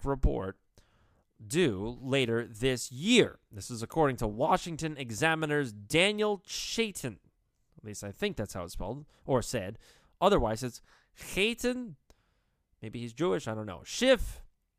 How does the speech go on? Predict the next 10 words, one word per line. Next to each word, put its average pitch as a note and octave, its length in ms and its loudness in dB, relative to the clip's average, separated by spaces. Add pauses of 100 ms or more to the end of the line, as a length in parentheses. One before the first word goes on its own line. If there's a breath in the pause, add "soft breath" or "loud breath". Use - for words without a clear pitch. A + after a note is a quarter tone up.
(260)
Mister D3+ 380 0
Chaitin G#3 500 -2
is F#3 200 -6
reporting. B2+ 500 0 (340 soft breath)
Schiff C#3+ 220 -2
claimed A#3+ 420 2
the A#3+ 80 4
president C#3 460 2
wanted B2 260 -2
McCabe, C#3 600 0